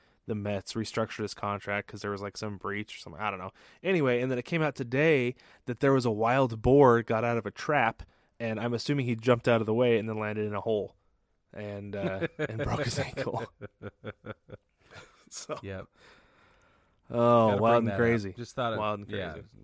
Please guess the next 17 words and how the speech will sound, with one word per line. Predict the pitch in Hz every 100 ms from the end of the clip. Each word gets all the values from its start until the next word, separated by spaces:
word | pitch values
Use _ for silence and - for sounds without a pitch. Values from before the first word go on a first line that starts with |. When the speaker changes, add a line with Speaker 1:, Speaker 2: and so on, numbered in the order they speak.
| 58 _ _ 110
Speaker 2:
they're | 95 87
very | 82 87 82
wild. | 82 57 57 - _ - -
<laughs> | - 160 - 160 - 151 - -
Speaker 1:
But | 156 139 - _ _ _ _ _ _ _ _ -
I | 139
know | 147
we're | 151
going | 139
a | 123
little | 123 120
long | 117 113
with |
this | 107 -
first | 117 -
segment, | 117 104 -
but | 127 -